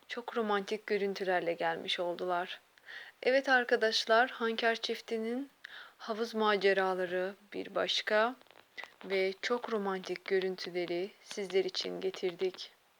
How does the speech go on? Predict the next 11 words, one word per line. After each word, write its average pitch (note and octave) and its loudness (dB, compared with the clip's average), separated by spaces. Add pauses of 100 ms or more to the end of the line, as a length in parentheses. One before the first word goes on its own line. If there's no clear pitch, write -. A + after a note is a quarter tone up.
(640)
Hanker C4 2
çifti C4 -4
tatil A3+ 0
boyunca A3 4
her A3+ 2
gün G#3+ -4
yepyeni F#3+ -2
görüntülerle A#3 4 (520)
ekranlara F3+ -4
gelmiş F3 -4
oluyor. F#3 0